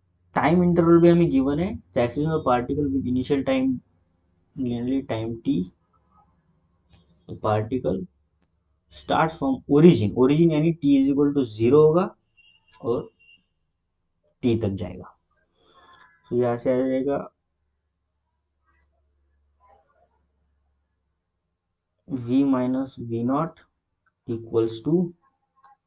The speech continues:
b, तो constant है, क्या आ जाएगा?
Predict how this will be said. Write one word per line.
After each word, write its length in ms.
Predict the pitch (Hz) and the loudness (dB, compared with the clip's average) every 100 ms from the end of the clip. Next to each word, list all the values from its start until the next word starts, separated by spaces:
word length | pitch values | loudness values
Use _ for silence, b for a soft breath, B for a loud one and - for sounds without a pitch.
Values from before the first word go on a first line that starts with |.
| _ _ _ _ - | _ _ _ _ -10
b, 320 | 117 123 127 | -6 -2 0
तो 160 | 139 139 - B B B - | 0 0 -4 B B B -8
constant 500 | 113 117 - 139 139 | -6 -6 -2 -2 -2
है, 100 | 175 | -4
क्या 440 | 180 _ - 131 | -6 _ -12 -8
आ 60 | 123 | -4
जाएगा? 300 | 117 127 | -2 -2